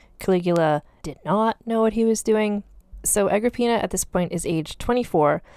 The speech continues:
and she was sent in exile, but it's not like, oh no, living in, like, a little prison tent or whatever. She was living in a luxury villa on the island of Pontia. Um, she had a household of slaves, a personal bodyguard,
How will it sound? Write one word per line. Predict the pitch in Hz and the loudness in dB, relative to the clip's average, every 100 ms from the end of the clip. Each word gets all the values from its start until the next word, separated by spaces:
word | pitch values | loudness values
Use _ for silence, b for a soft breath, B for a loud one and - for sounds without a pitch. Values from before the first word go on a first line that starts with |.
| B B - | B B 0
and | 196 185 | 0 2
she | 196 | 0
was | - | 2
sent | 233 | 0
in | 208 | 0
exile, | 175 - 160 151 | -4 -2 0 0
but | 165 | 0
it's | 170 - | -2 -2
not | 196 | 0
like, | 190 190 - | 2 0 0
oh | 226 | 0
no, | 226 226 220 | 2 2 2
living | 214 208 208 | 2 0 0
in, | 202 | 0
like, | 202 196 | -2 0
a | |
little | 190 190 185 | 0 0 -2
prison | - 196 190 180 170 156 160 - | -2 -2 0 0 -2 -4 -6 0
tent | - 165 151 - | 0 0 -6 -4
or | 165 | -2
whatever. | 147 180 165 165 | 0 -2 -2 -4
She | - | 0
was | 190 | 0
living | 190 196 202 | 2 0 0
in | 180 | 0
a | 165 | -2
luxury | 156 208 - - 240 202 | 0 0 0 -2 0 2
villa | 185 165 160 - | 2 2 2 0
on | 165 | -2
the | - | -2
island | 175 170 160 | 0 0 -2
of | 147 - | -6 -8
Pontia. | - 214 208 - 156 143 202 - b b b - | -4 -2 -2 -4 -2 0 0 0 b b b -4
Um, | 185 175 170 | 0 0 0
she | 175 | -2
had | 160 143 | -2 -4
a | |
household | - 208 - 220 | -2 -2 0 0
of | 214 | 0
slaves, | - 170 160 160 165 | 0 2 2 0 -4
a | |
personal | - 202 - 196 | -4 -4 -2 0
bodyguard, | 175 165 160 165 160 170 | 0 0 0 0 0 -2